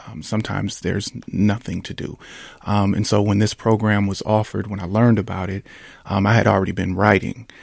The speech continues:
had a lot of stuff that I was writing, just playing around. Um, and so when I got a structured class that I was invited to, um, it helped me to develop uh, to hone my talent, my raw talent into,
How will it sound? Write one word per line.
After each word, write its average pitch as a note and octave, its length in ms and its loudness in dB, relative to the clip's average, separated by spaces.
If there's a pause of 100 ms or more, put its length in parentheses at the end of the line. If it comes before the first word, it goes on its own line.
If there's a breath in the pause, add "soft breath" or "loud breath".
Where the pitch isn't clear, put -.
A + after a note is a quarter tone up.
(140 loud breath)
had - 140 -8
a G2 60 0
lot G2 200 2
of G2 60 -2
stuff - 280 -4
that - 100 -6
I F#2+ 80 0
was F#2 200 -4
writing, F#2+ 340 -4
just - 200 -8 (180)
playing G#2 300 -2
around. F#2 440 -4 (440 loud breath)
Um, E2+ 400 -2 (320)
and G#2 200 0
so G#2 160 2
when G2 160 0
I G2 240 0 (220)
got G2 160 -4
a - 80 -6
structured A2 840 0 (440 soft breath)
class A2+ 580 2
that G#2 120 -6
I G#2 80 -2
was G2 180 -4
invited G2 540 -6
to, F#2 320 -6 (400 loud breath)
um, G2+ 220 -4
it G#2 100 -4
helped - 320 -2
me A2 120 0
to - 120 -10
develop G2 460 -2 (340)
uh, F#2+ 260 -4 (100)
to A#2 120 0
hone A#2+ 420 6
my G2+ 300 -2
talent, G2+ 420 -4
my G2 140 -4
raw G2 220 0
talent F2 380 -8
into, - 220 -8